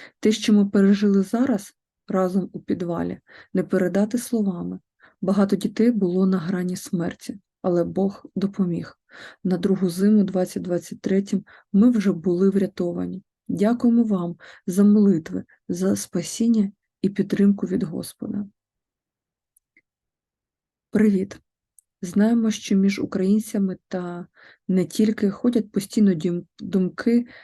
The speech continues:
та прямі питання. "Де ви були вісім років, коли йшла війна на сході України?" Відповідь проста. Приблизно шістдесят відсотків людей нікуди не поїхали,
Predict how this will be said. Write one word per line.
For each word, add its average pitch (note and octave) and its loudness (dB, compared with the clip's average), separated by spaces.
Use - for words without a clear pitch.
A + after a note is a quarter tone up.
та F#3 0
прямі F#3+ 2
питання. F#3 -4
"Де G3+ 2
ви A#3+ 2
були A3 0
вісім F#3+ -2
років, F3+ -6
коли F3+ -2
йшла F#3+ -4
війна F#3 -2
на F#3+ 2
сході F3 -6
України?" F3 -8
Відповідь G#3+ 0
проста. F3 -6
Приблизно A#3 4
шістдесят G#3 -2
відсотків G3+ -4
людей A#3+ 2
нікуди G3 0
не G3+ 6
поїхали, F#3 -4